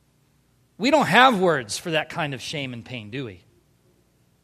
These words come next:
I can go, "Well, I would feel ashamed and guilty." Well, there's different levels and layers of that. So when he says, now this is me projecting here, so I'm saying that out loud,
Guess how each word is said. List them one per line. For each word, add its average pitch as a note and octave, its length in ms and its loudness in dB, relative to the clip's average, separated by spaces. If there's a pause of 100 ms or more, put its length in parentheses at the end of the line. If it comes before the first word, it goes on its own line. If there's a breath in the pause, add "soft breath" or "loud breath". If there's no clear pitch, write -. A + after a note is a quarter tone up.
(1600)
I A#3+ 120 4
can B3 120 2
go, A3+ 180 10
"Well, B3 640 4 (260)
I G#3+ 160 6
would A#3+ 200 6
feel B3 260 6
ashamed A#3 460 6
and A3 100 4
guilty." E3 500 4 (320)
Well, F#3 160 0
there's F#3+ 280 4
different D#3+ 380 -2
levels E3+ 340 2
and D3 120 -6
layers E3+ 320 -2
of A#2+ 80 -8
that. A#3+ 320 6 (1700)
So B3+ 340 6
when A3+ 200 4
he F4 180 0
says, A3+ 640 8
now G3+ 140 0
this B3 120 2
is E3 100 -6
me A3+ 160 2
projecting G3 680 4
here, F#3 400 2
so A3 120 -6
I'm F3 140 -2
saying A3 360 2
that G3 180 8
out E3+ 160 8
loud, F3+ 420 6